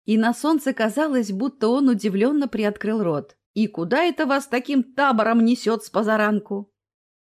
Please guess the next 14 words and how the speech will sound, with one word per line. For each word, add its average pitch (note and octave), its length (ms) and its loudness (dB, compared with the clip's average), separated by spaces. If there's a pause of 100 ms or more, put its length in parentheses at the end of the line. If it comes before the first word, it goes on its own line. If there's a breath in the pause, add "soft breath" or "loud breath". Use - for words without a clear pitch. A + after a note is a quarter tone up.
(420)
Миновав F#3+ 520 0
кольцевую F#3+ 540 -2
дорогу F#3+ 440 -2
и E3+ 60 2
разъезд, F3 540 -4
они G#3+ 240 0
прибавили F3+ 540 -4
скорость. - 640 -14 (640)
Междугороднее C4+ 800 2
шоссе C4+ 520 -2
осенним B3+ 560 4
утром C#4+ 440 -2
было A3 260 0
пустынно. D#3 800 -8